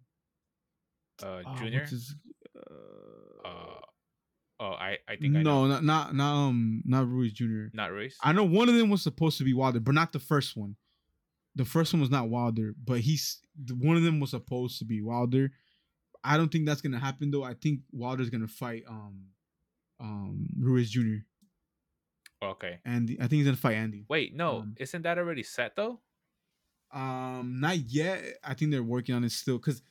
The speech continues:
Speaker 2: once they fight, that'll be the, the, the, um, what is
Speaker 1: Eliminator?
Speaker 2: it called? The eliminator for, uh, for Usyk.
Speaker 1: Yeah, yeah.
Speaker 2: To f-, fight for, for his belts.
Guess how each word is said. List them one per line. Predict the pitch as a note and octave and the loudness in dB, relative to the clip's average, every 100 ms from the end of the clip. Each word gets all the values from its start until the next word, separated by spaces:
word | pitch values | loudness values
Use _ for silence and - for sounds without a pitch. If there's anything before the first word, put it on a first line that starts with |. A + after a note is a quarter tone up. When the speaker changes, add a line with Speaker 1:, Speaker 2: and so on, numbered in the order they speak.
| _ | _
Speaker 2:
once | C3+ E3 E3 | 2 4 4
they | F#3+ | 2
fight, | F3+ F3+ F3+ C#3+ | 2 2 2 2
that'll | C#3 C#3 | 2 2
be | C3+ | 2
the, | C#3 C3+ A#2+ A#2 G#2+ - | 4 4 2 -2 -8 -14
the, | A2+ G#2 G2+ G2 _ _ _ _ _ _ _ _ - | -16 -16 -20 _ _ _ _ _ _ _ _ _ -10
the, | A#2 | -2
um, | A2 A2 G#2+ G2+ G2 F#2+ F#2 - - | -2 -2 -2 -2 -4 -6 -10 -14 -16
what | - | -10
is | G#2+ A2+ | -6 -4
Speaker 1:
Eliminator? | C3+ D3 C3 | -4 -2 -2
Speaker 2:
it | C3+ | -2
called? | C3+ B2+ B2+ | -2 -2 4
The | |
eliminator | C#3+ F3 F3+ D#3+ D#3+ D3 C#3 - | 4 6 4 2 2 0 -2 -6
for, | - C3+ B2 | -8 -4 -4
uh, | A#2 A#2 A2 G#2+ G2+ _ _ _ _ - | -4 -6 -8 -12 -18 _ _ _ _ -12
for | A#2 | -6
Usyk. | A2+ F#3+ F3+ - G#2 G2 _ _ _ - | 2 4 4 2 -2 -4 _ _ _ -2
Speaker 1:
Yeah, | A2 A2 | 2 4
yeah. | G#2 | 2
Speaker 2:
To | |
f-, | G2 - _ - | 0 -4 _ 0
fight | C#3 | 0
for, | C3+ A#2+ - | 0 -4 -4
for | - | -4
his | A2+ D#3 C#3 A2+ | 2 4 2 -2
belts. | - G#2+ G2 - | -10 -10 -12 -20